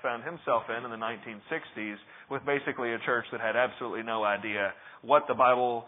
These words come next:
had to do with counseling and that it was useful or anything like that. So I think the next ten or fifteen years are crucial for us,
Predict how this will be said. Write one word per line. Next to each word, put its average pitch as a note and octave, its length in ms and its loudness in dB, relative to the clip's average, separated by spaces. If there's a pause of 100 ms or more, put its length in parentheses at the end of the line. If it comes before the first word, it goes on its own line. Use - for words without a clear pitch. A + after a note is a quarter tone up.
(140)
had C3+ 220 4
to A#2 60 -4
do A#2+ 200 0
with A#2 180 -4
counseling A#2 580 -2
and G2+ 120 -8
that A#2+ 100 4
it A#2+ 60 0
was G#2+ 160 -8
useful G#2+ 340 -8
or G#2 120 -2
anything G#2+ 320 -10
like G2+ 220 -6
that. B2 220 2
So F#3 60 2
I G#3+ 60 2
think A#3 180 -8
the G3+ 60 -4
next F3+ 240 -4
ten F3+ 100 -2
or D#3 60 -4
fifteen D3 360 -10
years C3 220 -6
are A2 60 -8
crucial C3+ 440 -10
for G2+ 220 -4
us, G#2 80 -8